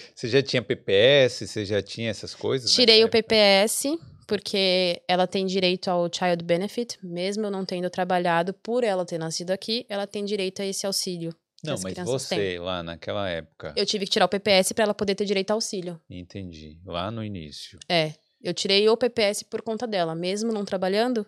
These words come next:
Speaker 2: a gente foi, é, no órgão que faz o P P S, que eu não esqueci,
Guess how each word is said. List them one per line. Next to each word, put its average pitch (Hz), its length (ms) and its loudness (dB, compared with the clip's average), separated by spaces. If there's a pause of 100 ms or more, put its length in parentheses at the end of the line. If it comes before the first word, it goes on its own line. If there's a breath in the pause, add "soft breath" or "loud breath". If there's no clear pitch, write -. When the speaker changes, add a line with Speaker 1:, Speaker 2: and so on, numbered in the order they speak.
Speaker 2:
a 180 100 -4
gente 180 260 -4
foi, 190 460 -2 (160)
é, 170 480 -4 (760 loud breath)
no 202 100 -2
órgão 190 220 2
que 196 80 -6
faz 190 140 -2
o - 60 -4
P 175 60 -6
P 180 100 -2
S, 170 120 -2
que - 60 -8
eu 180 60 -4
não - 20 -4
esqueci, 180 300 -6